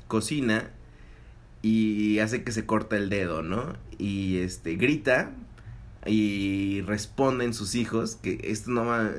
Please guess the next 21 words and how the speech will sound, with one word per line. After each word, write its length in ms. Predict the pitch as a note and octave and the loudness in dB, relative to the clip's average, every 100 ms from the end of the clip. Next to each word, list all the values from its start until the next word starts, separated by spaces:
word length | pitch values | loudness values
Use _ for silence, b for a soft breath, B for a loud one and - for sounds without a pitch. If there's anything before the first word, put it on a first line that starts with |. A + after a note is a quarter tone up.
| F2 | -4
cada 260 | C3 C#3 D3+ | 2 4 4
que 140 | B2 | 0
veo 100 | G#2+ | 2
este 200 | A2+ A#2 | 2 0
video 180 | G#2+ G#2 | 0 0
me 240 | A2 G2 F#2+ - | 0 -2 -4 -4
cago 280 | G2+ G2+ F#2+ | -2 0 -2
de 140 | E2+ | -2
risa. 320 | F#2 F#2+ - - - B B B B B - | -4 -6 -6 -8 -14 B B B B B -8
Eh, 560 | G2 F#2+ F2+ F2+ F2 D#2+ | -2 0 0 0 -2 0
llegan 260 | G#2+ A#2 A2+ | 2 2 2
los 140 | G2 | 0
dos 220 | G#2 G#2+ | 2 2
niños 460 | A2+ A2+ G#2+ A#2 C3 | 4 4 4 2 -4
que, 320 | - F2+ E2 - | -4 -2 -4 -2
que 100 | G2 | 0
de 80 | F#2+ | 0
aproximadamente, 840 | F2+ F#2 G#2 A2 A2 G#2+ G#2 G2+ | -2 -4 0 2 2 2 0 -2
¿qué 100 | G2+ | -4
te 140 | F#2 | -4
gusta? 460 | D#2 E2+ D#2 B1+ | -4 -6 -6 -6